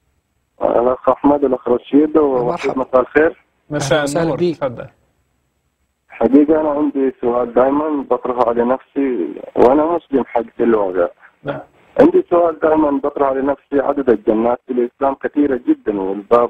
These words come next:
Speaker 1: حقيقة عرض السماء والأرض. هناك عندي سؤال حقيقة محتار فيه أنا.
Speaker 3: نعم.
Speaker 1: سؤالي بشهادة، بشهادة القرآن، يعني، "نجعل الذين اتبعوك فوق الذين كفروا".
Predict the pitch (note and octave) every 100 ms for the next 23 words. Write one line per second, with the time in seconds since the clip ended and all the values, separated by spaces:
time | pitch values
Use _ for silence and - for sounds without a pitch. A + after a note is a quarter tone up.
0 | - - A2 B2 A#2+ G#2+ B2 - A#2 -
1 | A2+ B2 B2 A2+ A2+ C3+ C#3 - F#2+ G2
2 | G#2 G#2 A#2 A#2 B2 B2 C3 B2 A#2+ B2+
3 | B2+ A#2 - _ _ _ _ A2+ - -
4 | C#3+ - - C3 F#2 D#2 - _ D3 C3
5 | - E3+ - - - D3+ F3+ F#3 D#3+ D3+
6 | - D#3 F3+ E3 - - C#3 D#3 D3+ F#3
7 | E3+ D#3+ C#3+ C#3+ D3 D3+ B2+ G2+ G2+ G#2+
8 | A2+ A2 G#2+ - - A2+ A2 - G2 C#3+
9 | C#3+ C3+ C3 B2 D3 C3+ - C3+ B2+ D#3
10 | - B2+ C#3+ C#3+ B2 A#2+ A2 A2 C3 A#2
11 | C3+ - F#2+